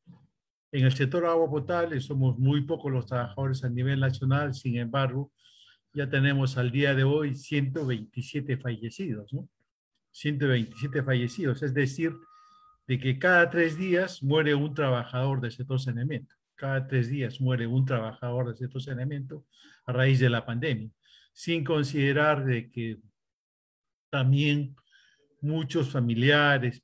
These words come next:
padres, eh, madres, hermanos han fallecido, ¿no? Por ejemplo, se da el caso de muchos compañeros en, en Arequipa y en otras ciudades del país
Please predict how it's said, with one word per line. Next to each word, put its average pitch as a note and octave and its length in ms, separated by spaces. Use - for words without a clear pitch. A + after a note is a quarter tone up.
padres, C3+ 840
eh, A#2 340
madres, C#3 720
hermanos C3+ 880
han C#3+ 160
fallecido, B2+ 600
¿no? D#3 300
Por B2+ 160
ejemplo, C#3+ 260
se C3 160
da C#3 80
el C3+ 120
caso C#3 380
de A#2 140
muchos C3+ 320
compañeros C3+ 720
en, A2 320
en B2+ 140
Arequipa C3 520
y A2 120
en A#2 80
otras C3+ 320
ciudades C3 440
del A#2+ 140
país C3+ 540